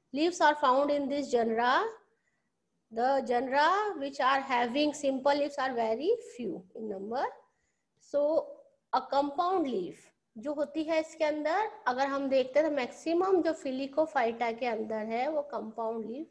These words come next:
पाई जाती है। जो सिंपल लीव्स है वो बहुत ही कम जनरा में पाई जाती है, और जो कंपाउंड फर्न जो फ-,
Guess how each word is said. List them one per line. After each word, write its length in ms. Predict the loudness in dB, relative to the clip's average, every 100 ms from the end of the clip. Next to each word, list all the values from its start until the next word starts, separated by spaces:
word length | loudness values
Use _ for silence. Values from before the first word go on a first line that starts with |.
| -12
पाई 220 | -12 -10
जाती 420 | -12 -14 _ -16
है। 180 | -14 -16 _ _ _ _ _ _ _ _ _ _ -14
जो 60 | -8
सिंपल 500 | -4 -4 4 8 8
लीव्स 420 | 8 4 2 0
है 280 | 4 4 4
वो 160 | 0 -2 -8 -20 _
बहुत 280 | -8 -6 -6
ही 40 | -6
कम 260 | -6 -4
जनरा 260 | -4 -4 -6
में 120 | -4
पाई 220 | -4 -4
जाती 380 | -2 -2 -2 -8
है, 260 | -6 -6 -8 -12 _ _ _ _ _ 0
और 280 | 2 4 2
जो 160 | 0
कंपाउंड 760 | 0 0 0 2 2 6 6 6 2 2
फर्न 360 | 4 6 6 8
जो 120 | 6
फ-, 320 | 4 -10 -18